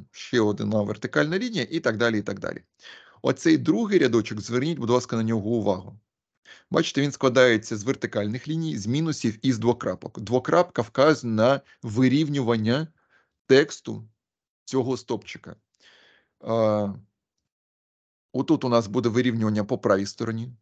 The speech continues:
Не дивіться, що тут написано. Насправді буде праве вирівнювання. Тут буде ліве. Тут треба їх поміняти місцями.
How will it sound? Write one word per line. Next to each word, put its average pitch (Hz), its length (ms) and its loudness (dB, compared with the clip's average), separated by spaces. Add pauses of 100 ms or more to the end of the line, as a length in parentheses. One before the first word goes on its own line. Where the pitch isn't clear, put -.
(100)
Не 110 100 -4
дивіться, 110 300 -4
що 120 120 -8
тут 120 160 -4
написано. 123 560 -4 (1000)
Насправді 113 460 0
буде 107 300 -2 (300)
праве 107 320 4
вирівнювання. 143 840 -4 (520)
Тут 151 180 2
буде 113 280 0
ліве. 107 420 -4 (260)
Тут - 140 -20
треба 107 300 -4
їх 107 80 -6
поміняти 110 360 -6
місцями. 104 500 -10